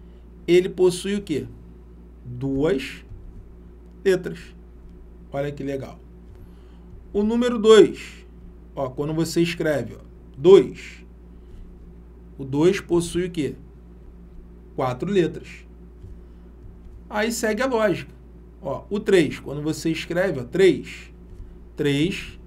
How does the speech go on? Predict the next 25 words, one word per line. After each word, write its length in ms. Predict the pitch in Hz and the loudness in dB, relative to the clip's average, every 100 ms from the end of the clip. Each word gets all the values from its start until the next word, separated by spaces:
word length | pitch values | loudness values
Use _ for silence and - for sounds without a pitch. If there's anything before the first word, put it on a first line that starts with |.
| - - - - - - - - - | -20 -20 -20 -20 -20 -20 -20 -20 -18
tem 160 | - 135 | -10 -10
o 60 | 156 | -8
quê? 200 | 123 - - - | -10 -12 -18 -10
Quatro 300 | 156 147 196 | -6 -4 -4
letras. 380 | 202 139 - - - - - - - - - | -2 -4 -6 -14 -20 -20 -20 -20 -20 -20 -10
Então, 340 | 240 - 269 | -6 0 2
já 180 | 233 233 | 4 2
matamos 520 | 233 233 220 220 226 | 2 0 -2 -2 -2
aqui 240 | 226 208 220 | -4 -4 -4
a 80 | 226 | -2
lógica 480 | 208 214 202 226 | 0 0 -2 -6
do 140 | 202 196 | 0 0
problema. 580 | 214 226 208 175 156 147 - - - - - - - | 0 -2 0 0 -2 -6 -16 -18 -18 -18 -18 -20 -6
Então, 480 | 196 175 226 240 - - - - - - - | -6 -2 -2 -2 -6 -18 -20 -20 -20 -20 0
com 180 | 226 262 | 2 2
certeza, 480 | 294 233 208 202 | 0 0 4 6
quando 280 | 202 196 196 | 4 0 0
você 280 | 190 180 180 | 2 2 0
escrever 520 | 175 - - 170 143 | -2 -4 0 0 0
lá 160 | 147 131 | -2 -2
o 80 | 160 | -2
dez, 680 | 175 185 190 240 - - - - - - - - - - - - - - - - - - - - | 4 6 6 4 -6 -14 -18 -20 -20 -20 -20 -20 -20 -20 -20 -20 -20 -20 -20 -20 -20 -20 -8 -2
temos 340 | 196 196 - | 0 0 -2
quantas 440 | - 196 202 196 170 | -2 -2 0 -2 0
letras? 640 | 156 135 - - - | -2 -2 -8 -16 -18